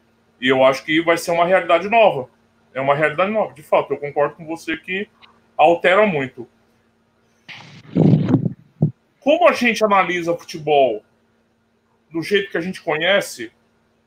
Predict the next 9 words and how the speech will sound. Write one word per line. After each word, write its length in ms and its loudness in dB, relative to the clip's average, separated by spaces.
com 80 -6
essa 180 -8
história 560 2
do 120 -14
futebol 500 -12
que 60 -14
a 40 -10
gente 180 -18
conhece, 600 -6